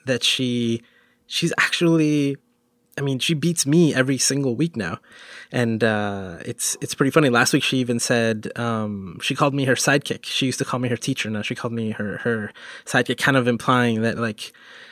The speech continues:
she'd learned everything she, she needed to know, and now, now I could learn a few <laughs> things. And it's been so great to just play a game with my mom.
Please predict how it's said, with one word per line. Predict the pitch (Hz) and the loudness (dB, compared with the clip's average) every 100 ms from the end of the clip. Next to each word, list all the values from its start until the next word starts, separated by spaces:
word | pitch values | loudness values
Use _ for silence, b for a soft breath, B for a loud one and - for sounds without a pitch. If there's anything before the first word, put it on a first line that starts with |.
| B _ - | B _ -2
she'd | 160 139 | 0 4
learned | 143 139 | 4 4
everything | 127 123 131 120 | 2 0 0 0
she, | 117 - 117 113 92 - 69 B B _ | 0 -2 -2 -4 -6 -10 -16 B B _
she | - 131 | -4 -2
needed | 123 123 120 | 0 0 0
to | 131 | 0
know, | 113 117 113 | 2 2 2
and | 107 | 2
now, | 110 110 107 | 2 0 0
now | 104 113 - | -2 -4 -2
I | 107 | -2
could | - | -2
learn | 110 107 | -2 -2
a | 110 | -2
few | 110 | -4
<laughs> | |
things. | - - - 139 - - 156 466 147 440 165 - 466 135 - - - B B B B | -2 -2 -2 -2 -2 2 0 4 0 2 -4 -4 -8 -10 -10 -14 -14 B B B B
And | 160 | 6
it's | 156 | 6
been | 170 170 | 4 6
so | 180 160 | 6 8
great | 160 160 | 8 6
to | 143 | 2
just | 135 - | 0 0
play | 143 139 | 0 2
a | |
game | 127 131 | 2 0
with | 127 120 | 0 -2
my | 113 | 2
mom. | 160 147 | 4 4